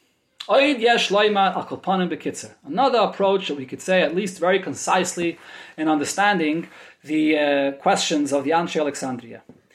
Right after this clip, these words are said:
Val pizeh yumtak, and with this explanation here, it'll be sweetened and understood, was far Anshe Alexandria dafke is gewene geya den Pisrin von die drei Shailas.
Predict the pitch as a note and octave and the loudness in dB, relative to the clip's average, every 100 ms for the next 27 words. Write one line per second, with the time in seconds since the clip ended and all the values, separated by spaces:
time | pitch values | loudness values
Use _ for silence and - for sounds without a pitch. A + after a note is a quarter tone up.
0 | _ _ D3+ G3 C#3+ C3+ A3 F3+ F#3 B3 | _ _ -2 -2 0 2 4 4 4 2
1 | B3 D#3+ F#3 - - - C#3+ C3+ B2+ C4+ | 2 0 0 -6 -16 -8 -4 -4 -2 0
2 | C4+ G3+ - F#3 G3+ F#3+ F3 C#3+ A3 E3 | 0 -4 -2 0 0 0 -2 0 2 4
3 | F#3 G#3+ _ - C#3+ C3+ C#3+ C3+ - A#3+ | 2 -2 _ -10 -6 -4 -2 -2 0 -2
4 | C#4 D#3+ E3 D3 C3+ B2 - A#3 A#3 E3+ | -2 -4 -2 -2 -2 -4 -2 2 4 2
5 | F3 - - - - _ _ C#3 G3 A#3+ | 0 -10 -20 -20 -20 _ _ -2 0 2
6 | - - G3 F#3 F3+ F#3 - _ _ _ | 0 2 4 6 4 2 -6 _ _ _
7 | - - - G3 A#3 A3 G3 F3+ - G#3 | -20 -20 -6 -4 0 2 2 2 0 0
8 | A#3+ F#3+ D#3+ C3 G#3 A#3+ - E3+ D#3 D#3+ | 0 0 0 2 2 2 -2 -2 -2 -2
9 | C#3 C#3 D3+ E3+ G#3+ E3+ C#3 G3 G#3+ F3+ | -2 0 2 2 2 -2 0 2 4 4
10 | D#3+ E3 D3+ C#3 A#3 A3+ - E3+ - C#3+ | 2 0 -4 -2 -2 0 -2 -6 -6 -4
11 | F3+ F3+ F3 E3 - D#3+ D3 C3 - - | -2 0 0 0 -2 -4 -6 -8 -10 -12